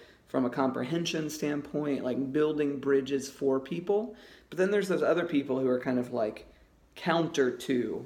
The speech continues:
who we are or what we're doing. And the question I have for you is, how much time do you think that we should spend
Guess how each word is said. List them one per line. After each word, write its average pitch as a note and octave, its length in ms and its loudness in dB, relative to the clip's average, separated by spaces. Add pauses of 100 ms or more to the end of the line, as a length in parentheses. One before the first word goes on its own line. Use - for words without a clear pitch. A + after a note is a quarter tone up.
(200)
who D3 120 2
we C3 160 4
are B2 260 2
or A2+ 40 -2
what A#2 180 0
we're A#2 120 -4
doing. A#2 440 -6 (540)
And C3 260 4
the B2 60 4
question C#3+ 400 2
I C3 80 0
have C3 220 -2
for B2 120 -4
you A#2 460 -6 (300)
is, A#2+ 200 -2
how D3 220 0
much D3+ 240 -2
time B2 540 -4 (420)
do C3+ 120 -2
you C3+ 280 0
think - 540 -8 (240)
that A2 100 -2
we C#3 140 0
should C#3+ 200 -4
spend C3+ 600 -8